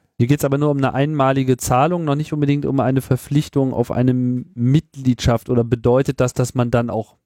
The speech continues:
Mitglied sein muss und dann regelmäßige Beträge abführt?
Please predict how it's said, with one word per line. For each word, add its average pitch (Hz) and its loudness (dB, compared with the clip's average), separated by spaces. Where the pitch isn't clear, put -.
Mitglied 131 0
sein 120 2
muss 120 0
und 117 -2
dann 117 2
regelmäßige 117 2
Beträge 113 0
abführt? - -2